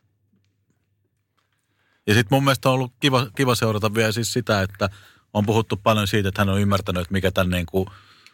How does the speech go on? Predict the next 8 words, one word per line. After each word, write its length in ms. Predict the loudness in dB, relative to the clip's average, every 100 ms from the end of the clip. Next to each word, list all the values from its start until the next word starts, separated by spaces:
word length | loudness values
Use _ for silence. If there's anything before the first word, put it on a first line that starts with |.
| _
urheilullisuuden 680 | 0 2 0 -4 -4 -2 0
mer-, 220 | 2 2 2
merkitys 500 | 2 2 -2 -4 -2
on, 100 | 0
niin 160 | -2
tota, 360 | -4 -2 0 -2 -6 _ _ _
se, 220 | -2 0
että 120 | 2